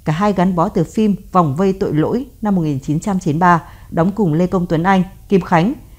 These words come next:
Đàn anh là một trong những đồng nghiệp có sức làm việc đáng nể nhất chị từng biết. Thập niên một chín chín mươi, anh ra phim liên tục, sau này mở hãng phim riêng. Chị cho biết, các nghệ sĩ từng bảo với nhau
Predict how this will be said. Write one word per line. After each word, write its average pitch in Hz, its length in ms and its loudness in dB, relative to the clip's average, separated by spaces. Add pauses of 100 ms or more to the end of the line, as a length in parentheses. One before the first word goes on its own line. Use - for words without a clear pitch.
(160)
Đàn 202 180 2
anh 262 260 0
là 214 80 2
một 170 180 2
trong 214 140 -2
những 247 120 -2
đồng 185 200 0
nghiệp 165 220 2
có 143 160 0
sức 285 220 -6
làm 185 200 0
việc 151 220 0
đáng 170 240 0
nể 214 160 2
nhất 220 240 0
chị - 140 -4
từng 147 160 0
biết. 247 180 2 (640)
Thập 170 180 0
niên 202 140 2
một 175 80 0
chín 170 200 0
chín 180 220 0
mươi, 226 200 6 (280)
anh 214 200 2
ra 208 120 -2
phim 214 260 0
liên 220 200 2
tục, 175 200 2 (240)
sau 214 180 -4
này 196 260 0
mở 156 180 0
hãng 139 240 -4
phim 202 200 0
riêng. 190 220 4 (1400)
Chị 208 180 0
cho 269 120 0
biết, 311 320 0
các 302 160 -2
nghệ 254 160 2
sĩ 226 220 -2
từng 208 220 2
bảo 180 240 0
với 151 140 2
nhau 220 300 2